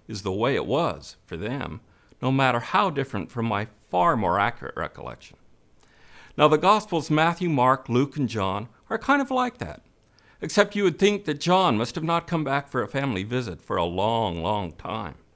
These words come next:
As much as you recognize the story as one about Jesus and his inner circle, John sure has a different way of telling it. And even if Matthew, Mark, and Luke seem to have very similar accounts, when they aren't disagreeing on little details,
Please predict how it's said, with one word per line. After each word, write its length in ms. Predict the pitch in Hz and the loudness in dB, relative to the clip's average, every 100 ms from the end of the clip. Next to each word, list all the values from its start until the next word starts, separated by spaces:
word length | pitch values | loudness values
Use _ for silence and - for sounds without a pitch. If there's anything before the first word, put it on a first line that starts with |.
| _ - - - | _ -20 -20 -8
As 140 | 131 | 0
much 240 | 170 220 185 | 2 2 2
as 140 | 135 | 0
you 80 | 123 | 4
recognize 580 | 143 175 147 120 110 - | 4 2 0 2 2 0
the 120 | - | -10
story 460 | - 151 220 180 | -2 4 4 4
as 140 | 82 87 | 0 -2
one 160 | 123 | -2
about 240 | 117 104 - | 0 -2 -2
Jesus 480 | 127 147 160 90 - | -2 -2 -2 -10 -6
and 140 | 92 | -6
his 120 | 90 | -4
inner 220 | 123 139 | -4 -4
circle, 480 | 104 - 151 - 80 - _ _ _ - | -6 -8 -8 -8 -16 -20 _ _ _ -10
John 280 | 143 160 | -6 -4
sure 260 | 127 - 156 | -4 -2 0
has 160 | 135 101 | 0 -2
a 60 | |
different 380 | 95 143 143 110 | -4 -4 -4 -2
way 180 | 120 113 | 0 0
of 100 | 82 | -2
telling 300 | - 147 120 | -4 -2 -4
it. 160 | 73 - _ _ _ _ - | -6 -14 _ _ _ _ -4
And 140 | 117 | 0
even 220 | 160 175 | 2 4
if 160 | 147 - | 2 2
Matthew, 400 | 117 131 156 101 | 4 4 2 -2
Mark, 360 | 101 123 147 107 | 4 4 4 0
and 120 | 95 | 0
Luke 280 | 135 - - - - | 0 -2 -10 -20 -20
seem 280 | - 117 156 | -2 0 2
to 80 | |
have 200 | 120 104 | 2 0
very 260 | 92 101 98 | 0 0 0
similar 400 | - 127 151 160 | 0 0 0 -2
accounts, 500 | 160 160 156 160 - _ _ _ - | -4 -6 -6 -10 -18 _ _ _ 0
when 120 | 120 | 4
they 100 | 135 | 4
aren't 200 | 127 110 | 4 2
disagreeing 540 | 127 123 107 131 170 | 0 -2 0 0 2
on 220 | 95 82 | 0 0
little 200 | 107 143 | 0 -2
details, 760 | 127 98 90 - 185 151 71 | -2 -6 -6 -4 -4 -6 -8